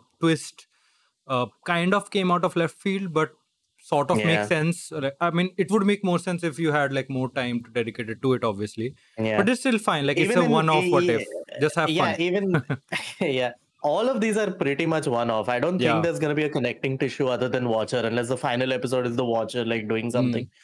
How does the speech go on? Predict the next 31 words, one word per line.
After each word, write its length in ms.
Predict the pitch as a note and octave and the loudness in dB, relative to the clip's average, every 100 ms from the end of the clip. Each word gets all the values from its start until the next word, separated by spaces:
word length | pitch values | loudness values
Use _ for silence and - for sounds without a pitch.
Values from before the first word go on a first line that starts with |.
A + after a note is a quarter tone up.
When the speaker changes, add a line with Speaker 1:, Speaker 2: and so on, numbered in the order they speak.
| - - _ | -20 -20 _
Speaker 2:
But, 380 | A2+ B2 A#2+ - | -2 0 0 -2
um, 400 | A#2 A2+ A2 A2 | 0 2 0 -2
Speaker 1:
Uh, 80 | A2+ | -2
shit's 300 | A2 D#3 - | 0 -2 0
getting 180 | D3+ G#3 | 2 2
Speaker 2:
yeah, 120 | A#3+ | 2
I, 40 | F#3+ | 2
Speaker 1:
crazy. 500 | D#3 D3+ E3+ F3 - | 4 4 4 4 2
Speaker 2:
uh, 640 | G3 - - G#3 C3 D3+ | 0 0 -2 -2 -2 -6
shit, 300 | - F#3+ - C3+ | -4 0 2 2
oh 240 | C#3 D3 | 2 0
my 160 | C#3+ C3 | 0 0
Speaker 1:
<laughs> 120 | A#2 | 0
Speaker 2:
God, 240 | A2+ A2+ A#2 | 0 0 0
yeah. 240 | A#2 A2 - | 0 -2 -2
Uh, 540 | C3 C3 B2+ B2+ B2+ - - _ _ _ _ - - | 0 2 2 0 0 -4 -10 _ _ _ _ -14 -4
even 280 | F#3+ G#3 B3+ | -2 0 0
in 160 | A#3 | 0
this, 240 | F3 F#3 D3 | 0 0 0
there 160 | D#3 | 0
was 80 | E3+ | 0
that 200 | F#3+ F3+ | 0 0
one 300 | D#3 E3 F3+ | 0 0 0
little, 640 | D#3+ F3+ E3+ E3 D3+ - C#3+ | 0 0 0 0 -2 -4 -2
like, 260 | C#3+ C3+ - _ _ _ _ _ _ D#3 | -2 -4 -12 _ _ _ _ _ _ -2
okay, 160 | F3 | 0
now 140 | E3 D#3+ | 0 0
Loki 440 | D3 C#3+ D3 E3 | 0 0 0 0
has 220 | D#3 D#3 | 0 -2
taken 320 | - C3+ D3 C3+ | -2 -2 0 0
over. 340 | B2 B2 | 2 0